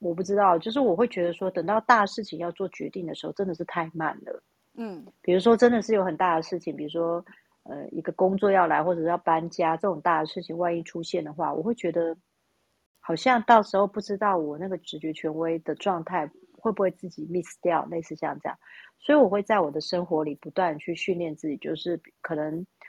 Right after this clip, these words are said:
Speaker 1: 会注意到去看一些东西，或者是去吃，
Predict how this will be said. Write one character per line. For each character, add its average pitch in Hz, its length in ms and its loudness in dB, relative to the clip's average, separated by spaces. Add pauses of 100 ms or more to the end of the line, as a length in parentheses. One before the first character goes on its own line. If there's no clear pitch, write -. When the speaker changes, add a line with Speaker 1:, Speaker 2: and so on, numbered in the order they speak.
Speaker 1:
会 269 200 8
注 262 220 2
意 226 140 4
到 190 240 6
去 185 300 -2
看 175 360 -2
一 175 40 -6
些 175 180 2
东 170 300 0
西， 151 460 -6
或 175 180 -2
者 147 140 -4
是 185 380 -2
去 185 360 -2 (440)
吃， 202 420 0